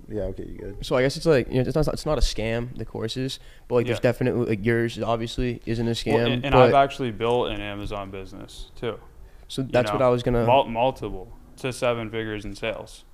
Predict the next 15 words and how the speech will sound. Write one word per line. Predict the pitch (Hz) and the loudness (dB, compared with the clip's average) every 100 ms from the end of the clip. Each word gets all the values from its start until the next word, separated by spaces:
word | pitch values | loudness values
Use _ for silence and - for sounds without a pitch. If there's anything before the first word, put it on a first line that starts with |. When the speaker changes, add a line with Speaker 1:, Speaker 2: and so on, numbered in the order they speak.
| - | -4
Speaker 3:
Not | 120 147 147 | 2 2 2
profit. | 131 131 - 92 | 0 0 -2 -8
I'm | 95 | -6
not | 107 110 | -6 -6
gonna | 110 | -8
sit | 101 107 | -10 -10
here | 98 | -10
and | 92 | -10
lie, | 87 101 90 87 | -8 -6 -6 -6
but, | 101 92 | -8 -6
like, | 101 95 - - - - - - | -8 -8 -12 -20 -20 -20 -20 -6
I've | 101 110 101 | -2 -2 -2
done | 113 117 113 | -4 -4 -4
seven | 113 113 113 | -4 -4 -6
figures | 104 110 107 101 98 - | -6 -8 -6 -8 -10 -14